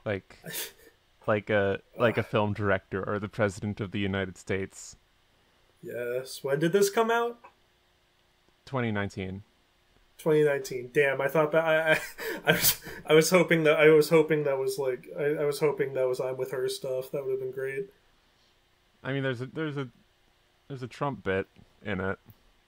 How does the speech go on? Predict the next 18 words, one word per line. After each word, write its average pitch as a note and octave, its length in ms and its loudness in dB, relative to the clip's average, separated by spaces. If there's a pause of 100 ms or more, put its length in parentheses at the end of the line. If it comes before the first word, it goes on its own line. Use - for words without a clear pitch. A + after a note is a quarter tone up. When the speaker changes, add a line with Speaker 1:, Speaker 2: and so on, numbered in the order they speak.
(460)
Speaker 2:
Mm-hmm. B2 280 -16
Speaker 1:
so A#2 160 -2
it's G#2+ 120 -6
absolutely G2+ 640 -4
Speaker 2:
Well, F3 100 8
Speaker 1:
I'm G#3 100 8
Speaker 2:
I'm A3 60 6
Speaker 1:
With G#3 100 6
Speaker 2:
at, - 20 4
Speaker 1:
Her F#3+ 80 4
Speaker 2:
well, G3 80 10
I'm G3+ 100 4
Speaker 1:
shit. G3 100 4
Speaker 2:
at, F#3+ 80 -4
well, F3+ 120 4
I'm G3+ 160 4
at, G3+ 180 0 (600)
<sighs> - 60 -10